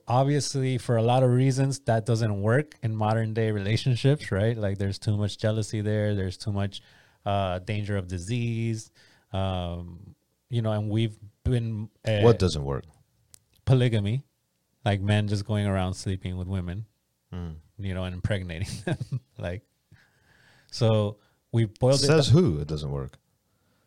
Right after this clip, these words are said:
Speaker 1: Um,
Speaker 2: Maybe it doesn't work for everyone.
Speaker 1: Right. I would say, yeah, I, we've, for the most part, society has accepted a, like, a monogamy, monogamous
Speaker 2: Oh, yeah, yeah, yeah.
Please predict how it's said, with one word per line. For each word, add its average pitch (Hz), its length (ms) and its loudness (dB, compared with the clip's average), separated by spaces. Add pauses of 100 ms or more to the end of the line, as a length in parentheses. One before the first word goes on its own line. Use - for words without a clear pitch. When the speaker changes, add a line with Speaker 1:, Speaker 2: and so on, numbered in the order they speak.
(920)
Speaker 1:
Um, 123 400 -2
Speaker 2:
Maybe 147 140 6
it 131 60 2
doesn't 107 200 4
work 98 160 2
for - 120 -2
everyone. 85 460 0 (520)
Speaker 1:
Right. 139 280 2 (1400)
I 156 60 -2
would 165 120 0
say, 180 180 2
yeah, 98 240 0
I, 104 200 -10 (100)
we've, 139 260 -2 (440)
for 147 180 -4
the 147 80 -2
most 202 240 -4
part, 135 160 0
society 127 360 2
has 104 120 -2
accepted 104 480 -2
a, 87 480 -2 (560)
like, 110 200 -2
a 92 520 -4 (1800)
monogamy, 110 580 2 (180)
monogamous 107 840 -2
Speaker 2:
Oh, 139 80 6
yeah, 165 160 8
yeah, 170 60 8
yeah. - 0 -